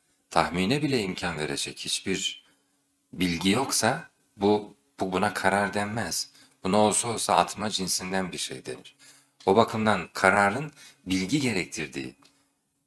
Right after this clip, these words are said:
hele hele mesuliyetli kararlarda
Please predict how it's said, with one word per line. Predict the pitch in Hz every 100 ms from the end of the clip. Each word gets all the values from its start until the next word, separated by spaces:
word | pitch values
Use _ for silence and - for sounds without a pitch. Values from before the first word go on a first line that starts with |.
| _
hele | - 104
hele | 113 95
mesuliyetli | 82 82 - 92 90 90 87 -
kararlarda | 101 87 82 73 71 71 110 147